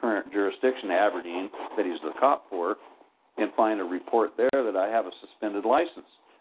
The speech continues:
So he relies upon that. But the case law says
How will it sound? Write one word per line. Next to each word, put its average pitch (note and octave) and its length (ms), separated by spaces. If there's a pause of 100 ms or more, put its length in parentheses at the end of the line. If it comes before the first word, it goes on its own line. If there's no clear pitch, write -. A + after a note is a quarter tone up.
(260)
So G2+ 100
he A2+ 140
relies G2 420 (140)
upon F#2 220
that. C3 220
But - 100
the - 200
case C#3 180
law F#2+ 260 (420)
says G#2+ 300